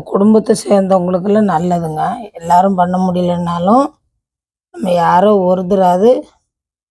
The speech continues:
அந்த மாதிரி கும்பிட்டு வரலாம். வீட்டுல பெரியவங்க இருந்தா நம்ம அது மாதிரி கும்பிட்டு வர்றது நல்லதுங்க.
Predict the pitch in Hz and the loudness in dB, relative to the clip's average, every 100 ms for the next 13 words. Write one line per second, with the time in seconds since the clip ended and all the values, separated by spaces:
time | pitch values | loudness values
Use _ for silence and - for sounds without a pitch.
0 | _ 170 175 180 202 208 208 185 180 175 | _ -12 -8 -2 -2 -2 -2 -2 -4 -2
1 | - 165 165 160 - _ _ _ _ _ | -2 0 -2 -2 -8 _ _ _ _ _
2 | _ _ _ _ _ _ _ - 233 180 | _ _ _ _ _ _ _ -2 -2 2
3 | 208 202 214 202 214 214 202 185 190 240 | 0 2 2 2 2 2 2 0 0 0
4 | 254 - _ _ _ _ _ _ _ _ | 0 -4 _ _ _ _ _ _ _ _
5 | _ _ _ _ _ - 208 208 196 196 | _ _ _ _ _ 0 4 4 4 4
6 | 196 202 240 - - - _ _ _ _ | 4 4 2 0 -14 -20 _ _ _ _
7 | _ _ - 226 214 185 208 196 196 208 | _ _ -4 0 0 2 2 2 2 2
8 | 190 185 175 156 156 | 2 0 -2 -4 -6